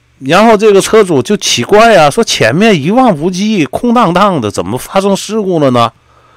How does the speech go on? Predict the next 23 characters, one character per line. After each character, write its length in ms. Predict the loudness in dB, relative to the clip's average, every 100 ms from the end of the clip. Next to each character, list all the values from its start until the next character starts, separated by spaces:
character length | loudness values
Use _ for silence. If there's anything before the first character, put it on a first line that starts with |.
| _ _ -4
是 40 |
吧？ 240 | 0 2 0 _ _ _ _ _ _ _ _ _ _ _ _ _ _ -6
然 220 | 0 4
后 160 | 4 2
这 160 | 0
个 100 | 0
不 100 | 0
少 220 | 2 2
的 80 | 2
车 180 | 2 2
主 220 | 2 0
呢， 160 | 0 2
当 180 | 4 4
然 180 | 4
就 340 | 2 2 2 0
这 180 | -4 -6
个， 1040 | -6 -6 -6 -8 -10 -14 -14 -16 -18 -20 _ _ -20 -14
就 160 | -6 -2
收， 320 | 2 2 2
收 220 | 2 4
油 180 | 4 2
门 240 | 2 2
了， 180 | 0